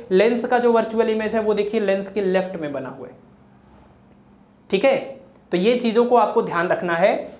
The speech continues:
ये कुछ एक differences आपको convex, अ, ले-, concave convex lens, कॉन्केव convex mirror के अंदर आपको ध्यान रखने हैं, नहीं तो ऐसा ना हो जाए lens और mirror दोनों mix हो जाए और mix होके बन जाए खिचड़ी और आपको स्वाद किसी का भी ना मिले। ठीक है, तो इसलिए आप इसको ध्यान रखेंगे,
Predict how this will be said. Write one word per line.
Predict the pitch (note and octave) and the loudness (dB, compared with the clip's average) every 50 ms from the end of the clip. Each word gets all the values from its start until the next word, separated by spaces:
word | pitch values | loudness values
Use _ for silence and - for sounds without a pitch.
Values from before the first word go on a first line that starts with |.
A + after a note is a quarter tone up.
| - - | -14 -6
ये | F#3+ G#3+ A#3+ B3 | 0 2 2 2
कुछ | A#3+ B3 B3+ B3 C4 | 2 0 -2 0 0
एक | A#3+ A#3 F#3+ | 0 0 2
differences | G3 G3 F#3+ G3 F#3+ G3 F#3+ - A#3+ A#3 A#3+ | 0 0 2 0 0 0 0 -2 -2 2 2
आपको | G#3+ G#3 G3+ A3 G#3+ | 2 2 2 0 -4
convex, | G#3+ - F#3+ F#3 F#3+ G3 G#3+ G#3+ G#3+ G#3+ - | 0 0 0 0 2 0 0 -2 -2 -6 -10
अ, | - - F#3 F3 F3 E3+ E3+ | -8 -2 0 2 2 2 2
ले-, | F3 F#3+ - - - - | 0 -2 -4 -6 -4 0
concave | F#3+ F3+ F#3 F3+ G3+ A3 G#3+ G#3+ - | 0 0 0 0 -2 -2 -2 0 0
convex | G#3 G3 G3+ G3+ G#3 - - | 0 0 0 -2 -4 -6 -6
lens, | G3 E3+ F3 G3+ B3 C#4 C#4 C#4 - - - - - - - - | -4 0 2 2 2 2 0 -2 -4 -10 -12 -16 -20 -18 -4 0
कॉन्केव | G3 F#3+ F#3+ F#3+ A3+ G#3+ | 0 0 2 2 0 0
convex | G#3+ - G3 F#3+ G3+ G#3 G3+ - F#3+ | 2 2 0 2 2 -2 -4 -4 -2
mirror | F3+ F3 F#3 F#3+ F#3+ | 0 2 2 2 2
के | G3 F#3 | 0 -2
अंदर | E3+ E3+ F3 F#3+ F#3+ | -2 0 2 2 4
आपको | F3 - - - - | 4 2 0 -4 -8
ध्यान | D3 D3+ E3 F3+ | -4 -2 -2 -2
रखने | F#3 F3+ - G3+ G3 | -2 -4 -4 -4 -6
हैं, | G#3 | -4
नहीं | A3+ G#3+ G3+ G3+ | -4 -4 -4 0
तो | G#3 F#3+ | 2 2
ऐसा | F#3 F3+ F#3 G#3 | 2 2 2 0
ना | G3+ G3+ F#3+ | 2 2 0
हो | F#3 F#3 | 0 0
जाए | F#3 G3+ G#3+ A3+ A3 - - - - - G3 | 2 4 4 4 2 0 -6 -14 -12 -6 0
lens | F#3 G3+ G#3+ G#3 A3 | 2 2 2 2 2
और | A3 G#3 G3 | 2 2 2
mirror | G3 F#3+ G#3 G#3 | 2 2 2 2
दोनों | F3+ F3+ F#3 F#3+ F#3+ F#3 | 2 2 2 2 2 2
mix | F#3 G#3 G3+ G3+ - | 2 0 0 0 -2
हो | A3 | -2
जाए | G3+ G#3+ A3 | 0 2 2
और | A3 G#3 G3 | 2 2 0
mix | G3 G3 G3 - - | 0 -2 -4 -4 -4
होके | F#3 F3+ F#3+ G3 | -4 -2 -2 0
बन | F3 F3+ F3+ | 0 0 0
जाए | F3+ F3+ F3+ F3+ | 2 2 2 0
खिचड़ी | F3+ - - G#3 G#3 A#3+ C4+ C#4 - - - - - - G3 | 0 -4 0 0 2 2 2 -2 -6 -10 -14 -16 -6 0 2
और | F#3+ | 4
आपको | F#3+ F#3+ F#3 - A3 G#3 | 4 4 2 2 -2 -2
स्वाद | G#3+ - G3+ F#3 F#3 F#3 - | 2 2 2 2 2 2 -2
किसी | F#3 D#3 F3+ F3 | -4 -2 -2 0
का | F3 E3+ D#3 | 0 0 0
भी | D3+ D3+ | 0 -2
ना | D3 C#3+ | -4 -4
मिले। | C#3 C3+ C3 B2+ B2+ - - - - - - - - - - - - | -6 -6 -8 -10 -14 -16 -18 -20 -20 -20 -20 -20 -20 -20 -18 -6 -4
ठीक | G#3 G3 C#4+ | 0 2 2
है, | - - - - - - - - - - - - | 2 2 0 -6 -10 -14 -18 -20 -20 -20 -8 -2
तो | G3 | 0
इसलिए | G3+ G3+ G3+ G#3+ A#3 A#3+ C#4 | 0 0 2 2 2 4 4
आप | E4+ - G#3 F3+ F#3+ | 2 2 2 2 0
इसको | F3+ F#3 - G#3+ G3+ | 0 -2 0 -2 0
ध्यान | F3 F3 F#3 G#3 | 2 2 0 2
रखेंगे, | G#3 G#3 - G#3+ G#3 G#3 A3+ D4 - - | 0 -2 -2 -2 -2 -2 -2 -2 -4 -8